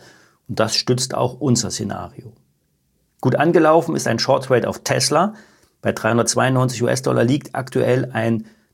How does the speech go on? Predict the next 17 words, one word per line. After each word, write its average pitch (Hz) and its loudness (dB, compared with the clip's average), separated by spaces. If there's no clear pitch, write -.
technisches 135 0
Unterstützungscluster. - -4
Wir 117 0
erwarten, 123 0
dass 123 -2
die 131 -2
Zone 131 -2
nicht 151 0
hält 127 -2
und 143 -4
zunächst 147 2
dreihundertfünfundsechzig 131 0
als 113 -4
erstes - -4
Kursziel 113 -8
angelaufen 107 -2
wird. - -20